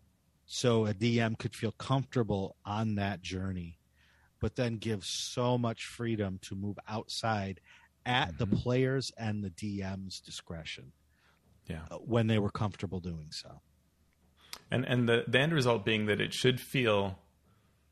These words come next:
Speaker 2: as much of a campaign, you know, of your story, your campaign, as any other approach, but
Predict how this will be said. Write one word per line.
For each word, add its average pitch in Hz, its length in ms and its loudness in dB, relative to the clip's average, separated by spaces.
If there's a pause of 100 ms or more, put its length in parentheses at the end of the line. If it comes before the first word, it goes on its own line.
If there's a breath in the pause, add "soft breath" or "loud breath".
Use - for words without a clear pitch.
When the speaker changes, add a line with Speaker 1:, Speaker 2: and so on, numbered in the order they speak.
(680)
Speaker 2:
as 110 160 -2
much 110 260 4
of 110 120 4
a 107 140 6
campaign, 98 1080 0 (180)
you 113 140 0
know, 107 100 0
of 95 160 0
your 120 220 6
story, 98 560 2
your 98 360 2
campaign, 87 760 -4 (500 soft breath)
as 104 180 4
any 113 240 4
other 95 300 4
approach, 95 720 0 (280 loud breath)
but 110 540 8